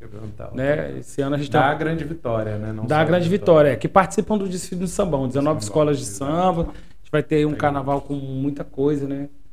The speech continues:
Speaker 2: Mais de trezentas alas, mais de quarenta alegorias, uma previsão de oitenta mil pessoas de público nos
Speaker 1: Então,
Speaker 2: três dias.
Speaker 1: é, pra quem não tá sabendo, ainda tem ingresso, né? Quem quer ir lá, né?
Speaker 2: Tem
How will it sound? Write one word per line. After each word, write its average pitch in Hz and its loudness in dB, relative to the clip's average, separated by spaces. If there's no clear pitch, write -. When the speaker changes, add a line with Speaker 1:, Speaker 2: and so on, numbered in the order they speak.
Speaker 2:
Mais 143 -2
de - -12
trezentas 139 -2
alas, 131 0
mais 143 -4
de - -12
quarenta 139 -2
alegorias, 131 0
uma 131 -4
previsão 135 -2
de 131 -2
oitenta 139 -4
mil 139 -2
pessoas 135 -4
de 123 -14
público 143 -4
nos - -12
Speaker 1:
Então, 107 -6
Speaker 2:
três 123 0
dias. 117 -2
Speaker 1:
é, - -14
pra 101 -12
quem 107 -12
não 107 -10
tá 107 -8
sabendo, 107 -8
ainda 120 -6
tem 120 -10
ingresso, 107 -10
né? 104 -14
Quem 107 -16
quer 104 -16
ir 107 -16
lá, 104 -18
né? 104 -18
Speaker 2:
Tem 151 2